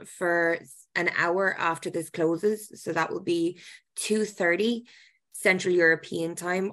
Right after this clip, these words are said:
or one thirty Irish time. Um, so people feel free to continue to contribute your engagement, your thoughts and your comments. Um,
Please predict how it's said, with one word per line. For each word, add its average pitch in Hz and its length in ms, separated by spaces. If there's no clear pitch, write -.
or 160 280
one 170 420
thirty 165 560
Irish 165 340
time. 262 340
Um, 165 400
so 180 160
people 202 320
feel 233 300
free 240 480
to - 100
continue 190 640
to 185 120
contribute 180 840
your 165 160
engagement, 165 760
your 170 100
thoughts 165 580
and 180 100
your 160 100
comments. 160 580
Um, 165 520